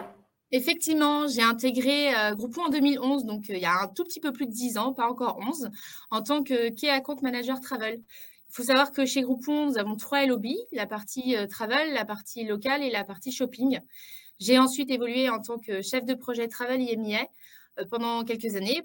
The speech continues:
pour ensuite devenir revenu manager de l'activité locale cette fois. Et en deux mille dix-sept, j'ai intégré l'équipe Sales Ops dont je suis désormais en charge.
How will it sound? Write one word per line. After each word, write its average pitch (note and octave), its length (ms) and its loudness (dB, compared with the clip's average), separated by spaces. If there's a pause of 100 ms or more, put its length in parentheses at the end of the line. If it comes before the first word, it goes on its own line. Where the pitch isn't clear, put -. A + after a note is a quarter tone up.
pour C#4+ 140 0
ensuite B3+ 320 -2
devenir B3+ 340 4
revenu C4 240 0
manager A#3+ 520 0
de B3+ 60 -6
l'activité A#3 460 -6
locale B3+ 420 0
cette F#3+ 180 -10
fois. D4+ 200 -10 (380)
Et A#3 140 4
en B3 100 4
deux A#3+ 100 2
mille C4+ 140 6
dix-sept, C4+ 340 2
j'ai B3 120 -2
intégré A#3 440 -2
l'équipe A#3 300 -4
Sales B3 340 0
Ops - 220 -8
dont A3+ 300 -8 (100)
je F#3+ 100 -8
suis A3+ 200 -8
désormais G#3+ 460 -2
en C4 100 0
charge. G3 420 -2